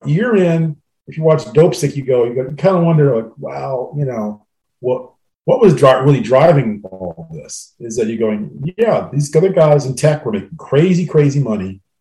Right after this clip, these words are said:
because they had invented all, all this new stuff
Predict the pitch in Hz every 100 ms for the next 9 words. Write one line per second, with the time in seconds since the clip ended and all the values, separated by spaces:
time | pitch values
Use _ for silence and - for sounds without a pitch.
0 | _ _ - 107 92 113 139 131 - -
1 | 95 101 107 - 104 - 107 123 123 101
2 | 113 139 - 92 92 -